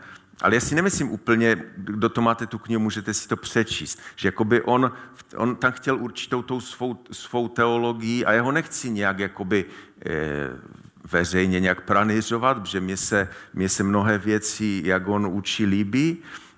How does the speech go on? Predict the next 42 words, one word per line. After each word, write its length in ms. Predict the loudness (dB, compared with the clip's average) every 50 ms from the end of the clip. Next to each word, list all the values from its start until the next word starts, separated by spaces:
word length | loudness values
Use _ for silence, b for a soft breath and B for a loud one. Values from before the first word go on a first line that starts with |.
| B B 0
ale 340 | 4 4 6 6 4 4 0 -2 -14 -20 -12 -8
prostě 300 | -6 -4 0 0 0 0 0
vidím 280 | -2 -2 -2 -2 -2
tam 180 | -2 -2 -2 0
takové 300 | -2 -2 -2 0 0 0
určitě 400 | 0 0 -2 -4 -6 -4 -4 -2
zlehčení, 840 | 0 2 2 2 2 0 -4 -8 -6 -4 -4 -4 -4 -4 -6 -10 -12 B B B B
že 140 | -4 -2 -2
jakoby 320 | -2 0 0 0 0 0
ty 140 | 0 -2 -4
skutky 520 | -4 -4 -4 -4 -4 -4 -4 0 0 0
říkat, 340 | 2 0 0 0 0 0 0
to 100 | -2 -4
není 240 | -4 -4 -4 -2 -2
jakoby 460 | -2 -2 -2 -4 -2 2 2 2 4
až 200 | 2 0 -2 -2
tak 200 | -2 -2 -2 -2
úplně 340 | -4 -4 -2 -2 0 2 2
nutné, 380 | 0 0 -4 -4 -2 0 0
abyste 360 | 0 0 0 -4 -6 -4 -6 -6
ty 140 | -6 -4
skutky 460 | -6 -6 -6 -8 -12 -12 -10 -8 -6 -2
dělali. 480 | 0 2 2 2 2 0 0 -2 -6 -10 B B B B B -4
Protože 520 | -4 -2 0 2 2 4 4 4 4 2 B B B B
já 120 | -2 -2 0
věřím, 440 | 2 4 4 4 4 2 0 0 0
že 120 | 0 -2
to 140 | 0 2 2
je 160 | 2 2 0
tak, 260 | 2 2 2 2 2
že 120 | 0 -6 -6
to 140 | -6 -6
Bůh 260 | -6 -6 -6 -6 -6 -6
řekl, 560 | -4 -2 -2 -4 -4 -2 0 0 2 0 -2 B B B B B B B B _ _ _ _ _ _ _ _ _ _ _ _ _ _ _ _ _ _
„Toto 260 | -2 -2 0 2 2
tak 200 | 2 2 0 0
na 140 | 2 0 -2
této 280 | -2 -4 -4 -2 -2 0
zemi 320 | 2 2 2 2 2 -2
to 180 | -2 0 0 2
je, 220 | 2 4 4 4
ale 360 | 4 4 6 4 4 2 2